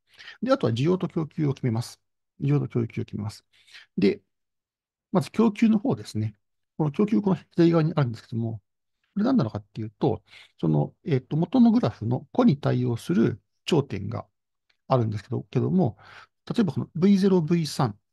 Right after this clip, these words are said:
ていう個に対応する頂点を見ると、その供給、今二になってます。で、これはどこをも-、見てるかっていうと、このブイゼロ、ブイサンっていう元のグラフの状況における容量です。容量をその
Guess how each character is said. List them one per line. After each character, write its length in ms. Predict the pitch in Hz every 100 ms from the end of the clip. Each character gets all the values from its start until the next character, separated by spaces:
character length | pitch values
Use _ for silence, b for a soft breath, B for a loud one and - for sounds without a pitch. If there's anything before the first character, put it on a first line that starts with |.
| _ _ -
て 100 | -
い 280 | 113 113 113
う 120 | 151 _ _
個 100 | -
に 80 | 120
対 140 | 117
応 80 | 117
す 80 | -
る 80 | 113
頂 240 | - 120
点 220 | - 104
を 60 | 107
見 80 | 110
る 120 | 113 -
と、 220 | 226 - -
そ 100 | 175
の 180 | 185 -
供 260 | - 175
給、 140 | 151 170
今 160 | 147
二 120 | 123 156
に 60 |
な 80 | 104
っ 40 |
て 120 | - -
ま 100 | 104
す。 160 | - b b b b -
で、 80 | 190
こ 100 | 214
れ 60 |
は 80 | 202
ど 100 | 175
こ 140 | 247 196
を 40 |
も-、 100 | 127 -
見 80 | 156
て 80 | 113
る 60 |
か 80 | 110
っ 40 | 107
て 220 | _ 117
い 20 |
う 40 |
と、 200 | 113 160
こ 120 | 135 143
の 80 |
ブ 120 | 131 196
イ 80 |
ゼ 120 | 208 202
ロ、 80 |
ブ 100 | 185
イ 60 | 196
サ 120 | 190
ン 40 | 143
っ 20 |
て 140 | -
い 20 |
う 20 | 104
元 180 | 113
の 80 | 165
グ 80 | 165
ラ 80 | 120
フ 120 | -
の 60 | 101 -
状 180 | 113 127
況 180 | - 127
に 120 | 123
お 60 |
け 160 | 113 135
る 300 | 185 131 101 _ _ _ _ _ _ _ -
容 220 | 175 202
量 140 | 208 -
で 120 | 104
す。 320 | - - - _ _ _ _ -
容 260 | 196 233
量 160 | 240 202
を 380 | 170 220 - _ _ _ _ _
そ 140 | 143
の 260 | 127 127